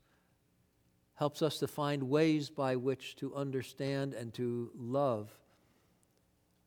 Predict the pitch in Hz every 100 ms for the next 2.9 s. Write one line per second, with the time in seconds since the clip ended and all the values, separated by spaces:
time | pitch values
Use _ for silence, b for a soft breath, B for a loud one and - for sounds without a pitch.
0 | _ - 127 135 139 131 123 131 127 120
1 | 107 107 104 110 117 110 107 110 117 113
2 | 113 110 101 98 92 90 98 104